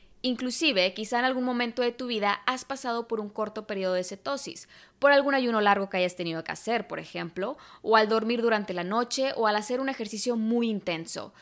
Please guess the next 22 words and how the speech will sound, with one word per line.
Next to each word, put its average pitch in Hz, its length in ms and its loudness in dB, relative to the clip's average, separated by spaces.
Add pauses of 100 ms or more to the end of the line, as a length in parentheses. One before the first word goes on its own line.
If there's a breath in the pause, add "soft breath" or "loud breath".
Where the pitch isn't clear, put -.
(240 loud breath)
Pero 240 500 6
en 240 100 0
el 240 80 0
momento 320 380 0
que 349 100 -8
consumes 247 480 -4
algún 220 180 -4
alimento, 208 640 -4
vuelve 233 340 0
tu 247 140 -10
metabolismo 202 800 -2
a 240 40 -2
la 226 100 -2
normalidad 175 640 -4 (320 loud breath)
de 247 60 -2
usar 247 240 0
la 254 120 4
vía 233 160 2
de 220 80 2
glucosa 208 680 -4
como 185 280 -2
energía. - 400 -6